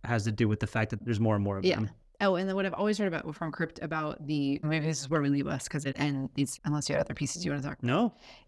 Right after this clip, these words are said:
Speaker 2: It is the end of life. One of the biggest criticisms of the cryptid paranormal sciences is they don't just leave droppings, you know, they die and they leave their, so archaeologists were able to discover all these species of dinosaurs because of their remains.
Speaker 1: Sure.
Speaker 2: And if there are species that are actually currently living,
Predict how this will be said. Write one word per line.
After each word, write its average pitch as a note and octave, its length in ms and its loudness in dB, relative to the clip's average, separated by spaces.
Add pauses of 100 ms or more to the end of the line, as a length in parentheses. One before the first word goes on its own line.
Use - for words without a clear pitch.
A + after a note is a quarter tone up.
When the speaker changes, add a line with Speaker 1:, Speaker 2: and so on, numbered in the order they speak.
(240)
Speaker 2:
It F#3 100 2
is F3 120 2
the E3+ 140 -2
end D#3 160 4
of C#3 80 -2
life. C#3 380 -2
One D#3+ 180 2
of E3 120 -2
the D#3+ 100 -2
biggest D3 680 -2
criticisms C#3 960 -2
of C#3 500 -4
the D3 100 -2 (100)
cryptid E3+ 640 0
paranormal D#3+ 460 0
sciences D3 420 2
is C#3 200 -2
they D3 120 -4
don't D3 160 0
just - 220 -4
leave C#3 480 -2
droppings, C#3+ 600 0
you E3 100 0
know, C#3 240 2
they D#3 120 0
die - 320 -2 (100)
and D#3+ 140 2
they D3 100 2
leave C3+ 200 0
their, C#3 200 -4
so F#3+ 200 -2 (500)
archaeologists - 760 0
were F3+ 120 -4
able D3 300 0
to D#3 80 -4
discover F#3 600 -2
all E3+ 120 0
these G3+ 160 -4
species F3 320 -4
of D#3+ 80 -4
dinosaurs D#3 480 0
because C#3+ 300 -2
of B2 80 -4
their B2+ 160 -2
remains. A#2 540 -2
Speaker 1:
Sure. G#3 160 0
Speaker 2:
And C#3+ 100 -2
if C#3+ 60 -10
there E3 160 0
are E3+ 60 -2
species D#3+ 380 -8
that D3+ 100 -2
are C#3+ 60 2
actually C#3+ 240 -2
currently D3+ 600 -2
living, C#3+ 520 -2